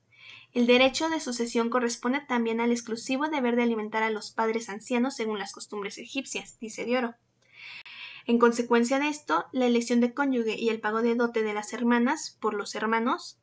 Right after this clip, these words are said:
a los hombres se les hereda lanza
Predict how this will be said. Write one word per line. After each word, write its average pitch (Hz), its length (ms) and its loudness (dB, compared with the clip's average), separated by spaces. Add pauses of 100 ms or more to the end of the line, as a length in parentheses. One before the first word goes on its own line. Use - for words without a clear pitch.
(160)
a - 120 2
los 208 220 -2
hombres 233 280 -2
se 226 100 -2
les 240 200 0
hereda 285 460 0 (1500)
lanza 233 680 2